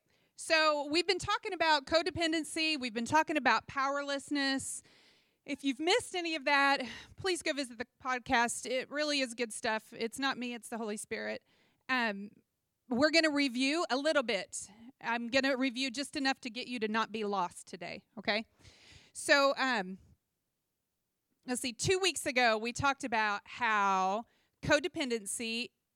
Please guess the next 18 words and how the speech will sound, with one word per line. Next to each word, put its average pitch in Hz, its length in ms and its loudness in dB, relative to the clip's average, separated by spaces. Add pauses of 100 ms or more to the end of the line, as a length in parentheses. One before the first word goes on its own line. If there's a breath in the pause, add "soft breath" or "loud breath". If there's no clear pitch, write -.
(100)
is 226 920 2 (640)
a 226 240 2
symptom 277 720 -2
of 202 140 -8
the 202 80 -8
problem, 175 640 -4 (640)
and 226 160 -4
that 220 120 -4
the 240 60 -4
problem 285 640 2
is 214 240 -8
actually 214 760 -6 (840)
a 226 80 -2
lie 233 340 2
that 208 180 -6
we 214 160 -8
are 196 80 -6
powerless, - 800 -8